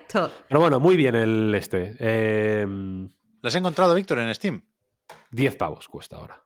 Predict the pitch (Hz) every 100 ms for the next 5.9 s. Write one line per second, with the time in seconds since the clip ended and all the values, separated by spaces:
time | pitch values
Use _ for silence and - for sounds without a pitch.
0 | _ _ _ - - 214 196 214 - -
1 | - 190 190 175 196 175 208 240 208 -
2 | 185 208 208 208 175 165 143 147 143 -
3 | - 180 170 135 202 139 - - - 127
4 | 117 151 185 104 165 135 113 113 113 139
5 | 156 147 139 135 131 127 123 117 107